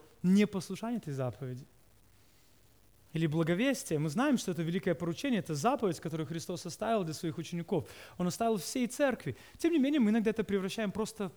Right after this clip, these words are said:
в совет. "Идите, благовествуйте". Ну, может быть. Э,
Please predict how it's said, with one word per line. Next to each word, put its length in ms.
в 80
совет. 460
"Идите, 420
благовествуйте". 640
Ну, 120
может 340
быть. 300
Э, 380